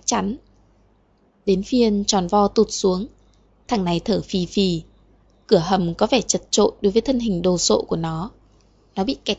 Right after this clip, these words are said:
cứng. Ta răng phải lôi chân kéo trợ lực. Máy tính điện tử thì chui dễ dàng hơn. Thân thể nó lều khều và mỏng như con cá lẹp.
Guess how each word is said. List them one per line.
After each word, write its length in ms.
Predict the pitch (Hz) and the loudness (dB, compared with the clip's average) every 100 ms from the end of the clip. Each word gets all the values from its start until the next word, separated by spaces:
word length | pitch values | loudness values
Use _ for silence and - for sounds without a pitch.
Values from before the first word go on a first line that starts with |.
| _ | _
cứng. 260 | 208 214 381 _ _ _ _ _ _ _ - | 0 0 -6 _ _ _ _ _ _ _ -4
Ta 120 | 247 | 0
răng 340 | - 226 202 202 | 2 2 -2 -2
phải 100 | 185 | 0
lôi 240 | 202 240 | 4 4
chân 320 | 233 - 220 | 2 -2 -2
kéo 240 | 220 202 196 | -4 -2 -2
trợ 160 | - - | -2 -2
lực. 200 | 214 - _ _ _ _ _ _ - | -2 -2 _ _ _ _ _ _ -4
Máy 140 | 208 | -2
tính 180 | 214 226 | 0 -2
điện 120 | 285 - | -2 -4
tử 240 | 262 208 - | -2 -4 -6
thì 120 | - 175 | -14 -4
chui 200 | 233 214 | 0 2
dễ 200 | 220 - | 0 0
dàng 240 | 285 233 | -2 -2
hơn. 340 | 196 233 226 214 _ _ _ _ _ | -4 -2 -4 -6 _ _ _ _ _
Thân 160 | - 220 | -4 -2
thể 200 | 233 185 | 0 -2
nó 180 | 160 165 | -2 0
lều 260 | 220 220 | 4 4
khều 340 | 208 - 190 175 | 2 -2 -2 -2
và 140 | 180 | -6
mỏng 320 | 185 190 151 | -4 -4 -4
như 100 | 170 | -6
con 160 | 214 226 | -4 -4
cá 180 | 185 185 | -4 -2
lẹp. 240 | 240 226 | 0 -2